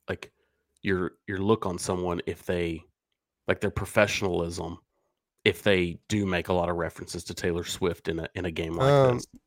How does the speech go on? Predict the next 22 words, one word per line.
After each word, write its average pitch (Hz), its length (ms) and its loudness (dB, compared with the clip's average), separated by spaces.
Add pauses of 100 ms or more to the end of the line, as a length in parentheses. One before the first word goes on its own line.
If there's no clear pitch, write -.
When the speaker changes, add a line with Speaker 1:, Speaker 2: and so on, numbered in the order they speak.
(320)
Speaker 2:
no, 143 600 8
as 151 120 8
long 135 200 10
as 143 100 6
they're 127 100 10
bringing 117 400 6
good 110 240 2
content. 107 640 2
Like, 113 240 0
if 117 120 -4
they 135 140 6
cut - 380 0
to 131 100 -2
somebody, 120 520 6
you 117 200 4
know, 117 220 8
like, 110 180 4 (1120)
N 117 80 8
F 120 140 6
L 113 100 8
Sunday, 110 540 4
whatever, 107 520 2